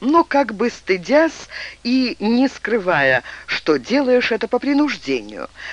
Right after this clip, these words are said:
Такой стыд отнимает у прекрасных молодых христиан то, что принадлежит им по праву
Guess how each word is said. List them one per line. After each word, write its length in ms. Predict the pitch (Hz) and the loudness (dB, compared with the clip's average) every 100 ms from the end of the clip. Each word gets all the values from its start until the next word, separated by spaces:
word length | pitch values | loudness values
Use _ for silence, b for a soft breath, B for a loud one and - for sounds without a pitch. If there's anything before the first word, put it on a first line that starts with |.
| B | B
Такой 360 | - 170 180 170 | -2 2 2 2
стыд 440 | - - 214 - B B | -2 -6 -6 -6 B B
отнимает 640 | - 170 175 175 190 170 | -2 -2 -4 -2 -2 -4
у 60 | 156 | -6
прекрасных 580 | 151 147 180 170 - 151 | -6 -4 -2 -2 -6 -4
молодых 380 | 151 143 156 160 | -2 0 -2 -6
христиан 640 | 135 143 - 165 190 170 | -8 -8 -4 -2 -2 -4
то, 200 | - 165 | -2 -2
что 180 | - 156 | -2 -8
принадлежит 640 | 151 156 147 151 151 175 - | -8 -10 -6 -6 -4 -4 -4
им 180 | 160 156 | -6 -4
по 160 | 156 143 | -2 -2
праву 640 | - 180 254 190 135 | -2 0 2 2 0